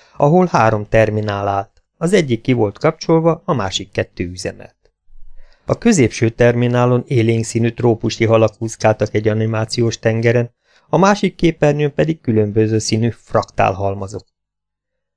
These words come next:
Mandelbrot ábrák váltakoztak. Az íróasztal tele volt könyvekkel és a terminálok közötti telefonokkal.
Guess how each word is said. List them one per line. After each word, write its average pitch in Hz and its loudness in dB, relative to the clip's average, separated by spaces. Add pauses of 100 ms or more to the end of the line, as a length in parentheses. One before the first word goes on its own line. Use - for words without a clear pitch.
(280)
Mandelbrot 120 2
ábrák 113 2
váltakoztak. - -4 (500)
Az - -4
íróasztal 185 2
tele 151 2
volt 113 2
könyvekkel 123 0
és 143 -2
a 147 0
terminálok 110 0
közötti 113 -2
telefonokkal. 104 -2